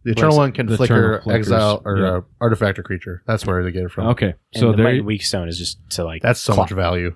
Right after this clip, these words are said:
Speaker 2: clock Shieldred.
Speaker 1: Clock Shieldred, draw some cards.
Speaker 3: Yep.
Speaker 1: Clock Shieldred, draw some cards.
Speaker 3: So there you go.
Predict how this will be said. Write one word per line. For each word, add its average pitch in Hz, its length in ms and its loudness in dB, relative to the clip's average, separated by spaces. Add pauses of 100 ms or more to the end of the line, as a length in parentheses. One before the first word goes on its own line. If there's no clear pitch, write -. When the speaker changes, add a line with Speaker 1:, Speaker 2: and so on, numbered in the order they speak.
(100)
Speaker 2:
clock 85 320 -2 (100)
Shieldred. 85 680 -6
Speaker 1:
Clock 117 200 0
Shieldred, 127 640 2
draw 117 200 0
some 131 140 -4
cards. 92 400 -4
Speaker 3:
Yep. 95 120 0
Speaker 1:
Clock 98 180 0
Shieldred, 117 420 2
draw 117 140 -8
some 135 160 -6
cards. - 340 -14 (360)
Speaker 3:
So 113 180 0
there 113 180 6
you 120 80 2
go. 151 300 4